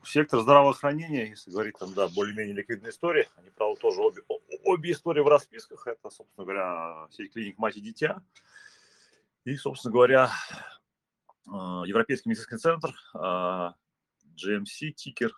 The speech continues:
э, тоже Г Д Р. В общем-то, обе бумажки торгуются у нас на бирже. А, ну, в целом тоже, как бы,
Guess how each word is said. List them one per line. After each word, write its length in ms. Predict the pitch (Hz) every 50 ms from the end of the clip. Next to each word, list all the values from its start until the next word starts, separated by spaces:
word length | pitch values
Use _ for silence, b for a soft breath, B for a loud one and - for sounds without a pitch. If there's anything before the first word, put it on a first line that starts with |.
| _ _
э, 460 | - 87 90 87 87 85 82 82 82 82 _ _
тоже 240 | - 85 76 76 78
Г 120 | 76 82 78
Д 120 | 85 104 117
Р. 80 | 131
В 60 | - -
общем-то, 340 | _ - - - _ - 90
обе 120 | 78 80 113
бумажки 360 | 104 95 101 95 - - _
торгуются 600 | - 92 92 92 95 92 90 - - 87 82 - - _ _
у 140 | - 80 85
нас 240 | 87 85 80 - -
на 100 | 90 90
бирже. 340 | 101 131 135 127 120 110 B B B B B B B B B B B B B B B -
А, 440 | - 92 98 101 101 101 98 95 98
ну, 180 | 107 170 156 -
в 40 | -
целом 280 | - - 190 196 185 165
тоже, 240 | - 226 190 156 127
как 180 | - 120 101 92
бы, 120 | 92 98